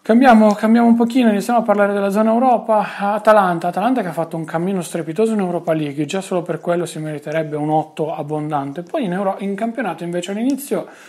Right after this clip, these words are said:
ha un po' steccato, probabilmente dedicava molta più concentrazione all'Europa League che al, al, al campionato stesso. Poi quando è arrivato un po' nelle fasi clou dell'Europa League, diciamo che ha riequilibrato cinquanta e cinquanta le sue,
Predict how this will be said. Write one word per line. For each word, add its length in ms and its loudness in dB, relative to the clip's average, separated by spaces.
ha 100 -6
un 100 -2
po' 140 -4
steccato, 800 -6
probabilmente 440 -2
dedicava 460 0
molta 340 -2
più 160 0
concentrazione 680 -2
all'Europa 440 0
League 360 -2
che 280 -4
al, 500 -4
al, 280 -2
al 120 -12
campionato 500 0
stesso. 460 0
Poi 160 -4
quando 260 4
è 40 0
arrivato 360 0
un 80 0
po' 160 0
nelle 240 0
fasi 340 0
clou 300 2
dell'Europa 520 2
League, 400 0
diciamo 320 -2
che 140 -4
ha 100 2
riequilibrato 800 0
cinquanta 480 -6
e 20 -4
cinquanta 640 -8
le 120 -6
sue, 500 -8